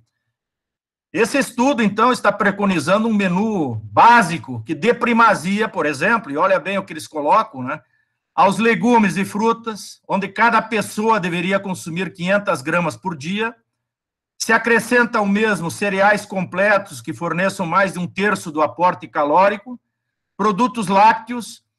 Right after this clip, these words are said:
algumas colheres de azeite vegetal, de preferência insaturado, e muito pouco açúcar, não é?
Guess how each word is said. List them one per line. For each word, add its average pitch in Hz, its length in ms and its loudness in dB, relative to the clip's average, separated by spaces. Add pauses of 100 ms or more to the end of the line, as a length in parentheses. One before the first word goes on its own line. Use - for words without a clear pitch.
(220)
algumas 190 460 0
colheres 214 540 2
de 214 80 0
azeite 196 420 0
vegetal, 190 840 0 (540)
de 220 180 0
preferência 202 680 -2
insaturado, 196 840 0 (360)
e 208 100 -2
muito 254 380 2
pouco 226 340 -2
açúcar, 208 520 -4 (840)
não 135 160 -6
é? 196 220 -2